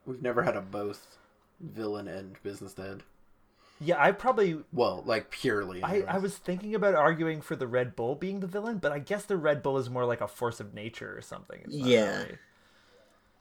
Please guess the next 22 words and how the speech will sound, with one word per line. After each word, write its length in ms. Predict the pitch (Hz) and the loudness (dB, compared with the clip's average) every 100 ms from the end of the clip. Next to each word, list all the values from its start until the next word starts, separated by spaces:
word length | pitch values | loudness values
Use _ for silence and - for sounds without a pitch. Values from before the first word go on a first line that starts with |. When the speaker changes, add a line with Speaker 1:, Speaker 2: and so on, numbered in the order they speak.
| - | -20
Speaker 1:
It's 100 | - | -16
the 120 | 101 | -12
manifestation 1000 | 95 90 95 104 123 107 - 101 101 107 | -10 -10 -8 -4 -2 -2 -4 -8 -6 -8
of 100 | 107 - - | -8 -2 4
Speaker 2:
Yeah, 80 | |
Speaker 1:
fucking. 200 | 143 - 95 | 4 4 -8
Speaker 2:
it's 100 | - | -6
the 60 | |
manifestation 760 | 127 135 - - - 147 135 135 | -2 0 0 -2 0 0 0 -4
of 140 | 123 | -2
man's 240 | 120 120 131 | -2 -2 -4
desire 420 | 120 120 110 123 | 0 2 2 0
to 140 | 131 | -4
fuck 340 | 123 - 117 - | -4 0 0 0
and 160 | 120 | -2
or 140 | 117 117 | 0 -2
watch 400 | 113 107 - - | -2 -4 -6 -10
unicorns. 600 | 117 - - - - - _ _ - - - - | -8 -8 -8 -10 -14 -20 _ _ -20 -18 -4 0
<laughs> 200 | - - - - 427 370 - - - - - - - - - - - - - _ _ _ _ _ 120 | 2 2 2 0 -4 -6 -14 -20 -20 -16 -12 -12 -12 -18 -20 -20 -20 -20 -20 _ _ _ _ _ 6
Speaker 3:
Uh, 140 | 131 | 6
<laughs> 200 | - - - - - | 6 4 2 -4 -6
God. 960 | - - - - - - - - - | -10 -10 -14 -12 -12 -12 -10 -12 -14